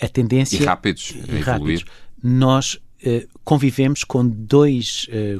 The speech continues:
Speaker 1: coronavírus que causam infecções respiratórias, eh, na nossa comunidade e durante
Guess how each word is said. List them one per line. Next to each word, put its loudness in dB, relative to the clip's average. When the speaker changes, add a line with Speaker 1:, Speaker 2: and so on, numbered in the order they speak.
Speaker 1:
coronavírus -2
que -6
causam -2
infecções -6
respiratórias, -4
eh, -8
na -4
nossa -4
comunidade -2
e -2
durante 0